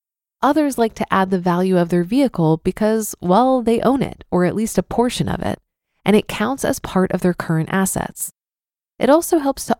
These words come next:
offset the liability of having a car loan. Remember, depending on where you are in your life, your net worth might actually be a negative number. Don't stress about it. Knowing where you stand is half the battle.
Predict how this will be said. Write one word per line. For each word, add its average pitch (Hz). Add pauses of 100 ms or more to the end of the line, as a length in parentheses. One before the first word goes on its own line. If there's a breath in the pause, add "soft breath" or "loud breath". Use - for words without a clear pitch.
offset -
the 180
liability 175
of 160
having 185
a 160
car 226
loan. - (800)
Remember, 185
depending 254
on 247
where 175
you 233
are 160
in 196
your 214
life, 233 (280)
your 214
net 247
worth 214
might 208
actually 240
be 233
a 226
negative 196
number. 190 (720)
Don't 214
stress -
about 160
it. - (480)
Knowing 196
where 294
you 240
stand 165
is -
half -
the 160
battle. 147